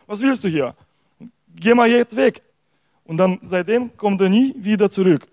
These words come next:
Also dieses Beispiel, dieser Traum hatte dieser Mann gehö-, gesehen. Das betrifft unser Herz. Wenn wir diese Tür von unserem Herzen aufmachen für Jesu, dass der komplett da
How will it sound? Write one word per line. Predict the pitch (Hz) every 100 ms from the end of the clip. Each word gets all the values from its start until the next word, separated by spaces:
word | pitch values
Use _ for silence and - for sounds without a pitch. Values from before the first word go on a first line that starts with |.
| _ _ _ _ _ _ _ _
Also | 165 160
dieses | 151 240 196
Beispiel, | 202 208 165 131
dieser | 151 196 190
Traum | 190 190 185 123 -
hatte | 156 156
dieser | 165 170
Mann | 170 170
gehö-, | 175 180 -
gesehen. | 160 147 170 131 117 _ _ _ _
Das | 170 170 -
betrifft | 170 202 226 -
unser | 208 190 180
Herz. | 175 151 - - _ _ _ _ _ _ _
Wenn | 147 165 170
wir | 220 226 147 - _ _ - _ _
diese | 160 170 165
Tür | - 247 226 208
von | 190 196
unserem | 196 190 185
Herzen | 180 175 - 127 107 _ _ _ _
aufmachen | 185 196 196 185 190
für | - 180
Jesu, | 175 156 123 110 _ _ _ _ _ -
dass | 151
der | - 185 185 175 _ _ _
komplett | - 160 190 202 170
da | 175 175